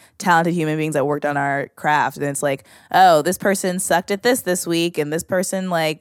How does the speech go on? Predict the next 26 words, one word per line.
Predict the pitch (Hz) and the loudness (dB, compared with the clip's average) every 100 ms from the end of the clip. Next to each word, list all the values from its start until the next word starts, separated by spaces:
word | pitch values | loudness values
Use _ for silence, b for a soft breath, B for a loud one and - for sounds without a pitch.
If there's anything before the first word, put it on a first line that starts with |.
| - | -10
was | 151 156 | -8 -6
o-, | 160 165 | -6 -4
was | 165 | -4
only | 160 170 180 | -4 -4 -2
in | 175 165 | -2 -2
this | 170 196 | -2 -2
many | 202 208 | -2 -2
sketches." | 208 233 226 175 160 | 0 -2 0 -2 -2
And | 160 | -6
it's | 160 | -4
like, | 165 156 B B | -4 -4 B B
there's | - 262 | -8 -6
so | - 220 | -2 -2
many | 247 247 208 170 | 0 -2 -2 -2
factors | 170 170 214 214 | 0 0 0 -2
that | 202 156 | -2 0
you | |
don't | 190 | -2
even | 190 139 135 | -2 -6 -4
know | 151 185 | 0 0
about | 202 208 226 226 | 2 2 2 0
behind | 220 214 208 | -4 -4 -4
those | 214 220 | -4 -4
doors | 196 208 214 | -2 0 0
that, | 190 170 | 0 0
like, | 156 160 151 | 0 -6 -6